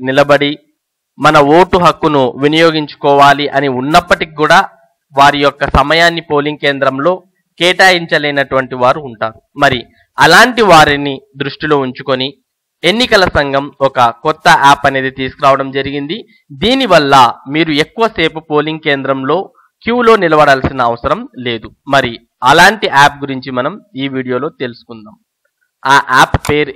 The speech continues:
ఏంటి అంటే మై ఓట్ క్యూ. ఈ యాప్ అనే దాన్ని చీఫ్ ఎలక్టోరల్ ఆఫీసర్ ఆంధ్రప్రదేశ్ అనగా ప్రధాన ఎన్నికల అధికారి ఆంధ్రప్రదేశ్ వారు విడుదల చేయడం జరిగింది. ఓటింగ్ సమయంలో మీరు లైన్లో ఉండాల్సిన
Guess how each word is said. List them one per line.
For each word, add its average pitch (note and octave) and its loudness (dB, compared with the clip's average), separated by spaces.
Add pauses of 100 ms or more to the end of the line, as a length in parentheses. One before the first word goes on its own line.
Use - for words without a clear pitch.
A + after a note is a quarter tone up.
(120)
ఏంటి B2 -14 (120)
అంటే A2 -12 (340)
మై D#3+ 2 (320)
ఓట్ C3+ -6 (160)
క్యూ. A#2 -12 (920)
ఈ - -4 (140)
యాప్ F#3 4
అనే E3 2 (100)
దాన్ని C#3 0 (400)
చీఫ్ B3+ -2 (200)
ఎలక్టోరల్ E3 0 (160)
ఆఫీసర్ C3 -6 (320)
ఆంధ్రప్రదేశ్ B2+ -4 (260)
అనగా C#3+ 2 (140)
ప్రధాన F#3 4 (200)
ఎన్నికల D#3+ -2 (100)
అధికారి C3+ -2 (160)
ఆంధ్రప్రదేశ్ C3 -4
వారు B2 0 (440)
విడుదల D#3 0 (120)
చేయడం D3 0
జరిగింది. E3 -2 (440)
ఓటింగ్ C4 0
సమయంలో E3 2 (300)
మీరు D#3+ -2
లైన్లో F3+ 2 (120)
ఉండాల్సిన C3+ 0